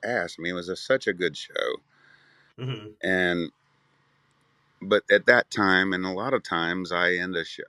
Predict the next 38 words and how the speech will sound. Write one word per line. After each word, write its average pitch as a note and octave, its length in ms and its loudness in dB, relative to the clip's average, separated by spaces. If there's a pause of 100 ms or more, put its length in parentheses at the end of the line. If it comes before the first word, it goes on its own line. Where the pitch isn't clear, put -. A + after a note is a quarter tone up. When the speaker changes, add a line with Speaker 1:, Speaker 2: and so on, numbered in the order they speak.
Speaker 1:
I'll F2 260 -4 (320)
leave F#2+ 340 -6
the E2 80 -8
stage F2 720 -2
and D#2+ 120 -8
then D#2 120 -8
come F2 240 -8
back E2 260 0
and D2+ 120 -12
do D#2+ 120 -10
the - 140 -14
big C#2 180 -6 (100)
hit, - 200 -10 (120)
right? C#2+ 200 -4 (560)
That's - 280 -10
one, F#2+ 100 -10
Speaker 2:
Nice. F#2 320 -8
Speaker 1:
one A2 280 2
way F#2+ 140 6
to F2+ 80 2
do D2 260 -6
it. C#2 120 -6 (760)
And, G2 120 -4
Speaker 2:
Sure. A2+ 300 0
Speaker 1:
and, G2 260 -4 (200)
and G2 120 -4
I G#2 80 0
was G#2 160 -4
doing B2+ 240 0
it D#2 120 -8
that E2 200 -2
way D#2+ 140 -2
on D2+ 140 -6
that - 180 -8
tour, D2+ 420 -8 (100)
and D#2 400 -6 (880)
so - 220 -6
we, F#2+ 160 -4